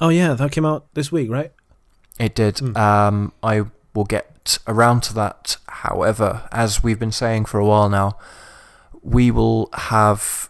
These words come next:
Speaker 2: by this time next week, um, experienced the entirety of the Overwatch final beta
Speaker 1: Oh,
Speaker 2: before it launches.
Speaker 1: when is it coming out? Day after tomorrow?
Speaker 2: Tomorrow.
Speaker 1: Yeah, tomorrow.
Speaker 2: Tomorrow.
Speaker 1: So the third of May.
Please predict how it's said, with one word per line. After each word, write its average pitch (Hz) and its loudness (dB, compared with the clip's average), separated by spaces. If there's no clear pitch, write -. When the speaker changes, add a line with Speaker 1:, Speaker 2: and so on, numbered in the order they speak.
Speaker 2:
by 113 4
this 117 2
time 120 4
next - -2
week, 135 -4
um, 107 2
experienced - 2
the 107 0
entirety 110 2
of 104 -4
the 107 0
Overwatch 101 0
final 104 2
beta 101 -2
Speaker 1:
Oh, - -6
Speaker 2:
before 110 0
it 98 -2
launches. 104 -2
Speaker 1:
when 175 4
is 170 0
it 143 -6
coming 139 0
out? 113 -4
Day 139 0
after 139 -4
tomorrow? 139 0
Speaker 2:
Tomorrow. 104 6
Speaker 1:
Yeah, 120 0
tomorrow. 113 0
Speaker 2:
Tomorrow. 107 4
Speaker 1:
So 113 -4
the 127 -4
third 113 0
of - -8
May. 107 -8